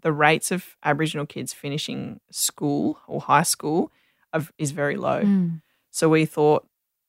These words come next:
Speaker 1: we should try and, I guess, target primary school kids for them to have that positive outlook, for them to want to go to high school.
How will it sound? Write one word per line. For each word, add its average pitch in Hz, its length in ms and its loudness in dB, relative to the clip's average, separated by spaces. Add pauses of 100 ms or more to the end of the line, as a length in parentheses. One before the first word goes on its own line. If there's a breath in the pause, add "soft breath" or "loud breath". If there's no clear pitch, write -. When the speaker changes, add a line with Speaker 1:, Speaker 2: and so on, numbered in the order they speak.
(160)
Speaker 1:
we 151 640 0
should - 200 -8
try 220 300 4
and, 147 280 0 (140)
I 160 60 -10
guess, 151 220 -4
target 151 480 0
primary 165 260 0
school 170 220 -4
kids - 520 -8 (240)
for - 200 -8
them 143 260 -2
to - 80 -10
have 156 180 -8
that - 180 -2
positive 147 340 -2
outlook, - 360 -2 (420)
for - 160 -12
them 143 220 -4
to - 100 -10
want 143 280 -2
to - 60 -8
go - 120 -4
to - 60 -2
high - 200 -2
school. - 380 -10